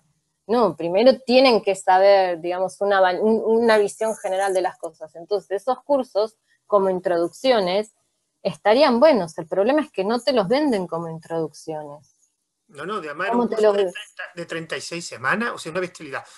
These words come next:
Speaker 2: Treinta y seis semanas, ocho horas al día, que ya dirás tú, treinta y seis
Speaker 1: <gasps>
Speaker 2: semanas, ocho horas al día.
Speaker 1: No, ocho
Speaker 2: Eh,
Speaker 1: horas al día.
Speaker 2: Claro, porque era intensivo. La pregunta es que cuando tú añades a un curso
Speaker 1: Pero eso
Speaker 2: la
Speaker 1: no es intensivo, eso es como una secta, es lavarte el cerebro. Te
Speaker 2: <laughs>
Speaker 1: tengo
Speaker 2: Pero
Speaker 1: ocho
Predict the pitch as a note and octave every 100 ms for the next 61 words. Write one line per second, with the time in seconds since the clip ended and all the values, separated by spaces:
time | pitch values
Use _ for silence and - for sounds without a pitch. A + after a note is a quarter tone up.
0 | _ - E3+ E3 D#3 G3 G#3 E3+ D#3+ A3
1 | A#3 - G3 G#3 - F3+ F#3 C#3+ C3 C#3+
2 | F#3 B3 _ _ - B2 C#3+ D#3+ - D3
3 | C#3+ C3+ F4+ F#3 D#3+ F3 F3 D3 C#3 D3+
4 | D#3+ C#3+ C3+ B2+ F3+ G#3+ F3 F3+ G3+ -
5 | A3+ G3+ G3+ F#3+ F3 F3 F#3+ G3 F3+ E3+
6 | E3 - - - F#3 G#3 F#3+ E3+ G3 B3+
7 | A3+ G3 E3+ C#3+ - C#3 A#2 C3+ D#3+ G3+
8 | A3 G#3+ G3 E3+ C#3 C3 - - - -
9 | F#3+ G#3 G3+ F#3+ F3+ G3 - B3+ D#4+ F4+
10 | B3+ B3+ A3+ A3+ G#3+ G#3 G3 G#3+ G3 F#3
11 | A3+ A#3 D4+ - G#3 G3+ F#3+ - A#3+ -
12 | F#3 G3 F3+ F#3+ F#3+ G3 F#3+ A#3+ B3+ B3
13 | F#3+ E3+ E3 F#3 F#3+ F#3+ G3 F#3+ G3 F#3+